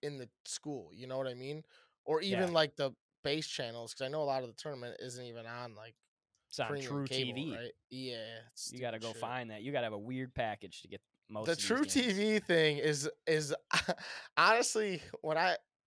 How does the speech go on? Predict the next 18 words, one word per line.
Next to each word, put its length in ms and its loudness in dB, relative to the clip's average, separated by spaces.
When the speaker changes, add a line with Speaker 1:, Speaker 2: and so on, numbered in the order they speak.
Speaker 1:
that's 220 4
the 120 10
most 220 8
confusing 560 0
channel, 360 4
'cause 140 -8
it's, 180 -4
like, 240 2
A 180 4
B 140 -2
C, 280 0
C 240 -4
B 200 2
S, 520 2
Speaker 2:
Yeah. 280 10
Speaker 1:
whatever, 380 8
and 140 0
then 380 0